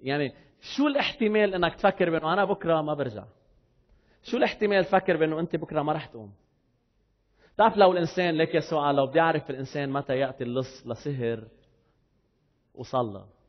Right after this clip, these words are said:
لو أنا وياك منعرف متى يأتي اللص، لكننا نطرنا وسهرنا،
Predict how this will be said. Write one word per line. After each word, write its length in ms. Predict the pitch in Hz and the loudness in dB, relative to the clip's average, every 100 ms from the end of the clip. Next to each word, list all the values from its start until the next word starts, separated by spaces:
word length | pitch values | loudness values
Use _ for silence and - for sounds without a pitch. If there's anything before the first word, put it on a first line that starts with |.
| _ _ _ _ 147 | _ _ _ _ 6
لو 200 | 170 226 | 8 10
أنا 120 | 254 | 8
وياك 320 | 233 233 196 | 8 8 6
منعرف 580 | 175 180 190 202 - 156 | 4 2 4 2 2 0
متى 380 | 170 175 170 147 | 0 4 2 4
يأتي 320 | 156 - 160 | 0 0 -2
اللص، 580 | 143 120 - - - _ _ _ _ _ _ 156 | 0 -2 -4 -18 -20 _ _ _ _ _ _ -2
لكننا 360 | - 233 220 | 4 6 6
نطرنا 480 | 185 170 190 196 185 | 4 4 4 4 2
وسهرنا، 580 | 151 - 175 170 147 | -2 2 4 4 2